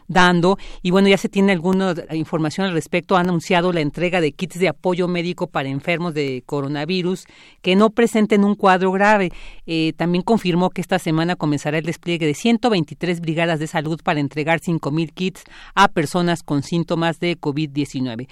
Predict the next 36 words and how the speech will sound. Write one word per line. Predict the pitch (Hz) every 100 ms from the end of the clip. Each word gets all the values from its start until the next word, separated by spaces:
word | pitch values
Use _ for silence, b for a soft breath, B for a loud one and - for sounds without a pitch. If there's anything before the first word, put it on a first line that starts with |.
| b b
Estaremos | 147 - 160 165 170 -
compartiendo | 156 139 135 - 170 160 151
más | 156 -
información | 151 147 135 127 175 180 175 B -
sobre | - 160 160 185
esta | - 202
conferencia | - 160 175 170 175 170
de | 151
prensa | - 185 - 175
que | 151
se | 147
está | 170
llevando | 156 160 160 151
a |
cabo | - 170 160 170 B B -
por | 190 160
la | 147
jefa | 170 165 160
de | 165
gobierno | 151 151 156 160
de | 135
la | 127
Ciudad | - 139 127
de | 131
México. | 113 113 - 120 B B -
Ahora | 233 262
vamos | 240 226 226 196
a |
seguir | 165 156 175 -
con | 185 185 156
la | 160
información | 143 180 165 - 175 175 170 b b
universitaria. | 175 170 151 - 151 110 - - - - - - - - - -
El | 220
reporte | 220 - 285 - 294
sobre | 240 202